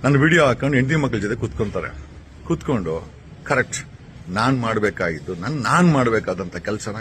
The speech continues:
ಜಗದೀಶ್ ಮಾಡ್ತಾ ಇದ್ದಾನೆ. I think hats off to him ಅಂತ ಮನ್ಸಲ್ಲಿ ಹೇಳ್ಕೊಂಡು ಆರಾಮಾಗಿ ಚೆನ್ನಾಗಿರ್ಲಿ ಅಂತ ಹೇಳಿ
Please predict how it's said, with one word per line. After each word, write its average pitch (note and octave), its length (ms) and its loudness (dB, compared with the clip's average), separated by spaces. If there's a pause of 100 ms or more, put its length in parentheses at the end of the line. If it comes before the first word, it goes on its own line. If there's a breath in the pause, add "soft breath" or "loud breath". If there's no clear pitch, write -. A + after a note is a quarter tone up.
ಜಗದೀಶ್ B2 400 -2
ಮಾಡ್ತಾ F2 400 -6
ಇದ್ದಾನೆ. E2 400 -10 (320)
I G#2 60 -6
think A#2 140 -2
hats A#2 460 -2
off - 120 -10
to A#2+ 80 -2
him G#2 100 -10
ಅಂತ G2 120 -10
ಮನ್ಸಲ್ಲಿ B2 420 -2
ಹೇಳ್ಕೊಂಡು F#2 460 -4 (340 loud breath)
ಆರಾಮಾಗಿ A#2+ 400 2
ಚೆನ್ನಾಗಿರ್ಲಿ B2+ 640 2
ಅಂತ F2+ 120 -4
ಹೇಳಿ F2 320 -2